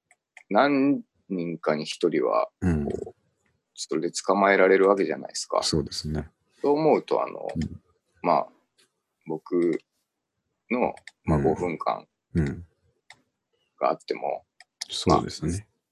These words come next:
Speaker 1: まあ、我々はね、爆弾とかに巻き込まれずに済むのかなと。
Speaker 2: そうよ、そうそうそう。
Speaker 1: まあ、
Speaker 2: 地道な活動ですよ。
Speaker 1: ね、思いましたけど。
Speaker 2: うん。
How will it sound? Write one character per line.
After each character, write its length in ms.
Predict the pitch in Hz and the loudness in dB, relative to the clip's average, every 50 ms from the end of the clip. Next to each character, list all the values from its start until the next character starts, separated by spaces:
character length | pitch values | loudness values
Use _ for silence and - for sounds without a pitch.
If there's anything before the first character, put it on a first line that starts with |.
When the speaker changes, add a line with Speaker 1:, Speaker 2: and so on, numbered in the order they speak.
| _ _ _ - - | _ _ _ -20 -12
Speaker 1:
ま 140 | - 82 82 | -8 -6 -4
あ、 20 | 78 | -2
我 80 | 80 | 0
々 220 | 80 76 76 80 80 | -2 -2 -2 -4 -4
は 60 | 78 | -4
ね、 240 | 82 101 90 - - - | -4 -4 -4 -4 -4 -8
爆 220 | 76 - - 87 | -8 -4 -4 -4
弾 140 | 76 - - - 82 | -2 -2 -2 0 0
と 100 | 80 67 | -2 -2
か 80 | 69 | -4
に 80 | 69 69 | -8 -10
巻 240 | 67 71 - - - | -14 -14 -14 -12 -10
き 20 | |
込 60 | - 85 | -6 -2
ま 140 | 85 87 | 0 0
れ 100 | 87 87 | 0 0
ず 100 | 80 - | -2 -4
に 60 | - - | -10 -8
済 140 | - - 107 | -6 -4 -4
む 120 | 98 - | -4 -6
の 80 | - - | -10 -12
か 160 | - - 55 | -16 -16 -14
な 80 | 55 - | -10 -8
と。 80 | - | -4
Speaker 2:
そ 180 | - - 85 73 | 0 2 2 2
う 80 | 69 | 2
よ、 80 | - - | -2 -4
そ 160 | - - - - | -6 -6 -6 -6
う 60 | - | -8
そ 160 | - - - | -10 -16 -14
う 60 | - | -14
そ 100 | - - | -14 -16
う。 20 | - _ - _ _ _ - | -16 _ -20 _ _ _ -6
Speaker 1:
ま 20 | |
あ、 40 | - | -2
Speaker 2:
地 140 | - 76 76 | 0 0 2
道 140 | - - 76 | 0 0 0
な 100 | 78 - | -2 0
活 280 | - 78 - - - | 0 0 0 0 0
動 140 | 78 76 73 | 2 2 2
で 60 | 73 | 2
す 160 | 73 - - - | 0 -2 -4 -6
よ。 60 | - - _ _ _ - | -10 -16 _ _ _ -8
Speaker 1:
ね、 180 | - 90 82 - - - | -6 -6 -6 -6 -10 -16
思 80 | - - | -20 -20
い 20 | - - | -20 -20
ま 100 | - - | -20 -18
し 120 | - - - | -16 -16 -16
た 60 | - - | -18 -20
け 60 | - | -20
ど。 60 | - _ _ _ _ _ - | -20 _ _ _ _ _ -10
Speaker 2:
う 20 | - | -8
ん。 160 | - 82 | -8 -8